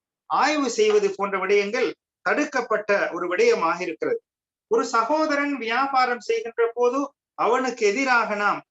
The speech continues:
வியாபாரம் செய்துவிடக் கூடாது. அவர் வாங்குகிற, விற்குகிற வேலையில் ஈடுபடுகின்ற போது அந்த வியாபாரம் முற்று பெறும் வரை, வரை இடையிலே யாரும் அவருக்கு எதிராக செயல்படுவது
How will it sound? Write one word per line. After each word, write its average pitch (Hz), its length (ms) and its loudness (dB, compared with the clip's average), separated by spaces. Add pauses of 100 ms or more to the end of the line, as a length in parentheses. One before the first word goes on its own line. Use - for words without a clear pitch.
வியாபாரம் 214 640 0
செய்துவிடக் 196 540 0
கூடாது. 151 440 0 (320)
அவர் 202 420 0 (100)
வாங்குகிற, 240 1040 0 (100)
விற்குகிற 247 580 -2
வேலையில் 220 420 4
ஈடுபடுகின்ற 202 680 0
போது 233 400 -4 (420)
அந்த 220 280 -2 (340)
வியாபாரம் 240 880 0
முற்று 320 460 -2
பெறும் 233 280 2
வரை, 196 220 0 (140)
வரை 202 400 0 (340)
இடையிலே 233 520 2
யாரும் 214 440 2 (220)
அவருக்கு 208 460 0
எதிராக 180 640 -2
செயல்படுவது 185 720 0